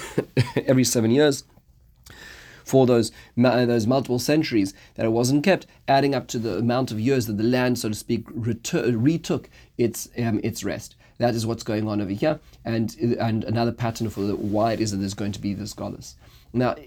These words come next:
the question is, is, isn't that, like, a big price? I mean, Shemitah is a very important mitzvah, and we learned about it in Bahar extensively,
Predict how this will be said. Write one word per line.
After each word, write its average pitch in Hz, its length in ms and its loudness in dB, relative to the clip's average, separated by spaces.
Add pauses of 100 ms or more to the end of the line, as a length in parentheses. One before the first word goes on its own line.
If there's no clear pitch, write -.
(100)
the 120 120 -4
question - 300 -4
is, 131 120 -2
is, 110 200 -2
isn't 262 180 -4
that, 339 140 -6
like, - 160 -6
a - 20 -6
big 117 220 0
price? 120 360 -6
I 120 40 -2
mean, 113 120 0
Shemitah 156 280 -4
is 117 120 -4
a 113 40 -4
very 117 120 0
important 113 440 -2
mitzvah, 131 220 -4
and 110 100 0
we 104 80 4
learned 110 160 0
about 104 200 2
it 104 40 -2
in 101 100 0
Bahar 110 300 0
extensively, 117 680 -4